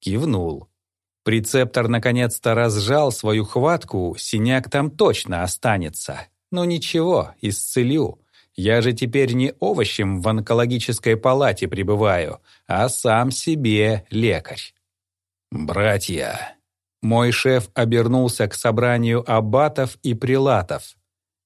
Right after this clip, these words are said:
«Встретимся на обеденной трапезе». Да, да, идите уже, успеем познакомиться. Обстоятельства покушения никто от вас скрывать не станет. И так поди,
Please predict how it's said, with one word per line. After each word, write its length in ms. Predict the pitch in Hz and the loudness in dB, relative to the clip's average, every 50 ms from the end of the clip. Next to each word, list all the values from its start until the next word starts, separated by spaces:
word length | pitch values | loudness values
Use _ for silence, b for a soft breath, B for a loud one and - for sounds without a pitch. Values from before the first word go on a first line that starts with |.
| _ | _
«Встретимся 840 | - - - - - 92 98 107 107 - 101 98 95 - - 101 95 | -14 -14 -8 -6 -4 -2 0 -2 0 0 -2 -4 -4 -4 -2 -2 -2
на 240 | 92 95 98 98 95 | 0 0 0 0 0
обеденной 720 | 95 92 90 110 107 104 92 101 101 101 98 95 92 90 | 0 0 0 0 0 2 2 0 0 0 0 0 -2 -2
трапезе». 920 | 90 - 95 104 101 95 - - 90 82 76 73 78 73 65 - - - - _ _ _ _ _ _ _ _ _ | -2 -2 0 2 2 0 -2 -4 -6 -8 -8 -8 -8 -8 -8 -10 -12 -14 -18 _ _ _ _ _ _ _ _ _
Да, 460 | - 92 101 107 107 101 98 90 82 82 | -6 -2 0 0 2 2 0 0 -2 -4
да, 460 | 85 95 135 139 135 135 127 113 113 | -4 -2 -2 0 2 2 2 2 2
идите 640 | 131 160 170 151 139 139 165 175 170 135 - 135 | 0 0 -2 -4 -4 -2 -2 -2 -2 -2 0 0
уже, 440 | 131 131 131 120 110 120 123 107 92 | 2 2 2 2 2 2 2 4 4
успеем 760 | 92 117 151 151 - - - 196 196 190 180 165 156 135 131 | 2 2 0 -2 -4 -2 0 2 4 4 4 4 4 2 2
познакомиться. 1160 | 113 135 131 117 127 139 139 131 - 151 151 139 123 117 95 87 - - - 85 76 76 87 - _ _ _ _ _ _ _ | 2 2 2 2 2 2 0 2 2 4 4 4 4 2 0 -2 -6 -6 -4 -4 -4 -4 -8 -16 _ _ _ _ _ _ _
Обстоятельства 920 | - 92 87 - - - 123 123 147 165 151 - 151 135 - - - 131 127 | -6 -4 -4 -4 -2 0 2 4 4 4 4 2 0 -2 -2 0 0 0 2
покушения 800 | 120 139 123 - 135 123 - - 156 160 156 147 139 135 131 131 | 2 0 0 0 -2 -2 0 0 0 2 2 2 2 2 2 2
никто 520 | 131 131 131 135 131 - - - 143 156 | 2 2 2 0 0 -4 0 4 4 4
от 280 | 160 156 - 131 123 - | 4 4 0 -2 0 0
вас 320 | 127 117 135 143 147 - - 135 | 0 2 4 2 2 0 -4 -10
скрывать 760 | - - - - 127 123 135 131 123 131 135 139 131 - - | -12 -14 -6 -2 0 2 2 2 4 4 2 2 0 -2 -4
не 180 | 139 135 131 131 | -2 0 0 0
станет. 840 | 127 - - - - 123 131 143 156 151 139 101 - - - - _ _ _ _ _ | 0 -4 -6 -2 0 0 2 2 0 0 -2 -2 -4 -6 -12 -20 _ _ _ _ _
И 120 | - 143 | -4 -4
так 380 | 147 - 147 135 143 143 - - | 0 2 2 4 4 2 0 0
поди, 480 | - 160 151 143 131 131 110 90 76 | 2 2 2 2 2 0 0 0 -2